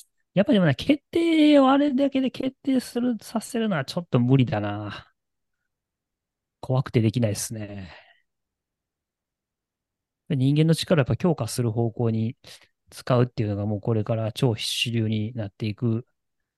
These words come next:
でしょうな。でもまあ、いろいろまたこれは問題出てくるんだろうけどな。まあなんかこの間、昨日、おとといなんかエヌエイチケーかなんかでもやってましたけど、あの声優の音、声優の声自動生成して、使って、こう、ある、なんか特定の声優さんになんかセリフ喋らせ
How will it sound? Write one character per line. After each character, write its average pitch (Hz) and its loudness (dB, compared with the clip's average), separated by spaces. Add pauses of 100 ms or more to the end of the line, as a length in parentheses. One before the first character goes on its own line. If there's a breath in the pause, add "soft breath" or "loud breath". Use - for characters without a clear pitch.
(600)
で 107 -6
し - -8
ょ 104 -4
う - -12
な。 117 -2
で 117 -6
も 110 -10
ま 117 -2
あ、 117 0
い 123 0
ろ 120 2
い 113 0
ろ 110 -4
ま 135 0
た 139 0
こ 147 -2
れ 160 -2
は 160 -2
問 156 -2
題 175 0
出 160 -4
て 220 -4
く - -8
る 208 -6
ん - -6
だ 185 -4
ろ 160 -2
う 175 -4
け 175 -4
ど 147 -2
な。 147 -4
ま 143 2
あ 139 6
な 143 6
ん - -4
か 135 4
こ 147 4
の 160 4
間、 160 2
昨 - -2
日、 135 0 (340)
お 135 -2
と 131 -4
と 156 4
い 131 4
な 127 2
ん - 0
か 123 0
エ 131 2
ヌ 139 2
エ - 2
イ - 0
チ - -14
ケ 156 0
ー - 0
か 120 -6
な 110 -6
ん 110 -8
か 110 -8
で 104 -8
も 107 -6
や 110 0
っ - -8
て 131 0
ま 135 6
し - 0
た 123 -8
け 117 0
ど、 107 -2
あ - -4
の 107 -4
声 131 4
優 135 8
の 131 6
音、 131 4 (600)
声 - -2
優 135 2
の 135 0
声 131 2
自 104 -6
動 117 0
生 110 -4
成 107 -8
し - -16
て、 113 -6 (1300)
使 - -4
っ 113 -2
て、 123 -4
こ 135 -4
う、 - -4
あ 139 2
る、 110 0
な 127 -4
ん - -4
か 110 -6
特 - -2
定 135 2
の 120 2
声 123 0
優 123 4
さ 120 2
ん 120 2
に 113 0
な 117 0
ん - -8
か 107 -6
セ 113 -8
リ 113 0
フ 107 0
喋 117 2
ら 113 -2
せ - -14